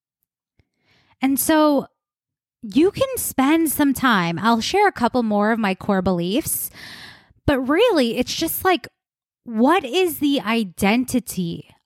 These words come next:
of you that you want to be? <laughs> Like, it really is that simple. We get to decide every single day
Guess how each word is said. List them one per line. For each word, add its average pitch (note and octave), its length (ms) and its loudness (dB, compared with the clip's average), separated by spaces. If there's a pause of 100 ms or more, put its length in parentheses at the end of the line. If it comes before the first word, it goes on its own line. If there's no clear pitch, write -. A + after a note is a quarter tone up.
(180)
of B3+ 400 2
you C4+ 640 4 (600)
that B3+ 140 2
you C4 320 4
want C4+ 400 -2
to D4+ 160 -2
be? C#4 600 0
<laughs> G#3+ 60 -2 (1200)
Like, F4 160 -6
it F#4+ 180 -2
really F4+ 720 2
is C4 120 -2
that C4 280 0
simple. C4 680 -4 (760)
We D#4+ 420 2
get C#4 260 0
to D4 120 -4
decide F#3+ 760 -4 (180)
every C4+ 640 0
single A3+ 580 0
day F3 560 -4